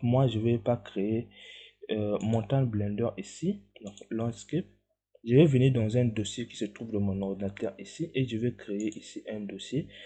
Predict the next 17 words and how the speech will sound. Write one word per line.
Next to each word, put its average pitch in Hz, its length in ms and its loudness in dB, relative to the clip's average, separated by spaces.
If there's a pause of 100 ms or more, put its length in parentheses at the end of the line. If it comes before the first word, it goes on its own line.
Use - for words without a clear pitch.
(200)
que 104 120 -6
je 101 100 -4
vais 117 200 2
appeler 104 580 -4 (260)
landscape. 113 1160 -4 (1500)
Une 180 160 4
fois 120 140 -2
que 117 120 0
j'ai 120 160 6
ce 127 140 0
dossier-là, 120 640 0 (220)
c'est - 260 -2
ici 156 320 0
que 120 120 0
je 107 120 -2
pouvais 110 340 4
retrouver 113 600 0